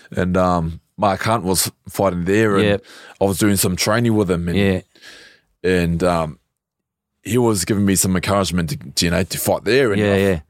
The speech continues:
Speaker 1: he, I think he got me, like, a one fight contract there, but then
Speaker 2: Yep.
Speaker 1: that's when Pride went bust. And
Speaker 2: Yeah, that's
Speaker 1: U F C
Speaker 2: right, that's
Speaker 1: brought
Speaker 2: right.
Speaker 1: out Pride. But, um, my goal was to get to Pride.
Speaker 2: Yep.
Speaker 1: And then, um, Pride went bust. And
Speaker 2: Yep.
Speaker 1: then, okay, so U F C, and the U F C was coming to Australia.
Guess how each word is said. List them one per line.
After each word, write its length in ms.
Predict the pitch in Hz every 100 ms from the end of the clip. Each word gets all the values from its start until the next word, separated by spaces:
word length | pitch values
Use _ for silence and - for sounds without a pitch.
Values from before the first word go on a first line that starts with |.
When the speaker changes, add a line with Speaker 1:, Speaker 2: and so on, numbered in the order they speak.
| _ _
Speaker 1:
he, 260 | 92 92 - -
I 80 | 107
think 180 | 151
he 80 | 120
got 200 | 85 127
me, 120 | 156
like, 120 | 120 101
a 60 |
one 180 | 92 107
fight 220 | - 85
contract 400 | 107 120 - 143
there, 200 | 107 95
but 180 | 78 90
then 100 | 98 101
Speaker 2:
Yep. 40 | 78
Speaker 1:
that's 220 | - 85
when 180 | - 82
Pride 280 | 76 95 87
went 160 | 85 80
bust. 280 | 90 -
And 120 | 87 85
Speaker 2:
Yeah, 320 | 98 95 90
that's 160 | 87 92
Speaker 1:
U 60 |
F 60 | 92
C 120 | 87
Speaker 2:
right, 100 | 80
that's 180 | 85 -
Speaker 1:
brought 140 | 92 87
Speaker 2:
right. 80 |
Speaker 1:
out 100 | 80
Pride. 260 | - 95 82 - - - - - _
But, 160 | - 87
um, 320 | 87 82 78 -
my 120 | 117
goal 180 | 139 135
was 100 | 104
to 40 | -
get 140 | 98
to 80 | -
Pride. 380 | - 120 107 78 -
Speaker 2:
Yep. 280 | 104 98 - _
Speaker 1:
And 100 | 90
then, 180 | 92 90
um, 540 | 90 90 90 85 82 - _ _ _ _ _
Pride 160 | - 98
went 200 | 87 78
bust. 320 | 107 131 -
And 100 | 95
Speaker 2:
Yep. 160 | 101 82
Speaker 1:
then, 100 | 67
okay, 240 | 104 95 - _ _
so 180 | - 87
U 240 | 85 110
F 60 | 110
C, 220 | - 92
and 120 | 80
the 60 | 87
U 200 | 92 117
F 40 | 101
C 160 | 113
was 160 | 98 92
coming 220 | - 107
to 100 | 92
Australia. 520 | 90 - 117 131 131